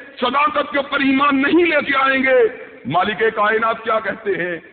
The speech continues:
جو اس کے باوجود تم سے الجھے، جو اس کے باوجود تم سے بحث کرے، جو اس کے باوجود عیسیٰ کو رب کا بیٹا کہے، پھر اس کو مباہلے کا چیلنج دو، اس کو یہ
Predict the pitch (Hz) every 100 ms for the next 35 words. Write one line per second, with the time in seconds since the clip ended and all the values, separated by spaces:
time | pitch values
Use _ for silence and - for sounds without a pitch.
0 | - - 170 226 - 233 220 220 226 262
1 | 262 254 226 - 226 226 208 220 208 -
2 | - - 220 233 - 233 226 226 226 277
3 | 277 254 220 254 220 311 285 - 240 226
4 | 214 - - - 226 240 262 226 233 240
5 | 262 277 254 262 269 254 240 240 - 233
6 | 226 233 226 220 311 202 - - - -
7 | 254 262 - 247 240 262 254 262 262 240
8 | 233 254 254 240 226 226 208 - - -
9 | 262 - 285 277 262